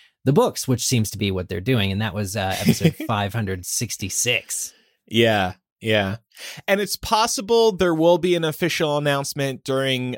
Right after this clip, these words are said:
Speaker 2: uh, an event that H B O and W B are holding on April twelfth, but that's not confirmed yet. There will be an event. Will the deal be closed by then?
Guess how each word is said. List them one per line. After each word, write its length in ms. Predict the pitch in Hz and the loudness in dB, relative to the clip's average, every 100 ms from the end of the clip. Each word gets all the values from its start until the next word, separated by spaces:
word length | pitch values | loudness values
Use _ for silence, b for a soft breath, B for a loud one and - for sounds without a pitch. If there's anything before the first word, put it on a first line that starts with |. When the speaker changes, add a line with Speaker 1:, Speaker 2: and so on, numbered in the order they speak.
| - | -2
Speaker 2:
uh, 420 | 113 107 104 101 - | 0 2 0 -2 -6
an 80 | 131 | -6
event 420 | 120 110 127 117 | -4 0 0 0
that 220 | 117 113 - _ _ _ _ - | -2 -2 -4 _ _ _ _ -6
H 240 | 123 - | -4 -2
B 180 | 131 123 | 0 4
O 360 | 120 117 117 | 4 4 4
and 220 | 110 104 104 | 0 -2 -2
W 300 | 113 113 104 | -2 0 -2
B 480 | 117 110 107 107 - | 0 2 2 0 -2
are 120 | 107 | -6
holding 380 | 107 120 117 110 | -2 0 0 -4
on 120 | 104 | -6
April 340 | 117 113 113 107 | -6 -4 -6 -8
twelfth, 600 | - - 127 147 - - b b b b - | -10 0 2 4 0 -10 b b b b -2
but 160 | 117 | 2
that's 260 | 131 131 - | 2 0 0
not 260 | 135 127 | 0 0
confirmed 600 | - 127 - 127 120 110 98 | -4 -10 -4 0 0 0 -4
yet. 300 | 92 78 - | -4 -4 -4
There 120 | 120 | 0
will 160 | 170 | 0
be 140 | 214 196 | 0 0
an 60 | |
event. 440 | 156 143 135 110 - _ _ 135 | 0 2 2 0 -6 _ _ -6
Will 220 | 127 135 | -2 0
the 120 | 120 | 0
deal 240 | 107 151 | 0 0
be 140 | 156 123 | 0 -2
closed 420 | - 139 160 - | -4 -2 -2 0
by 160 | 190 190 | 0 2
then? 380 | 190 202 196 | 2 0 -2